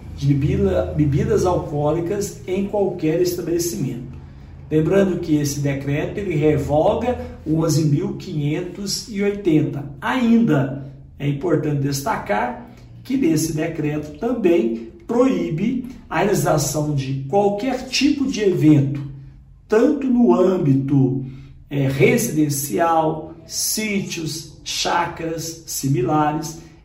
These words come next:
e a prática de esportes coletivos.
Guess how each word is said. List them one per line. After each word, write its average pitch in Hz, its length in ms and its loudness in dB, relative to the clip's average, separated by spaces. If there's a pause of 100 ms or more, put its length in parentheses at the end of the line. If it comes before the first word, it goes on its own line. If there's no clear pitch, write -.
e 185 140 -2
a 185 120 2
prática 185 680 -2
de 160 100 -6
esportes 151 640 -4
coletivos. - 880 -4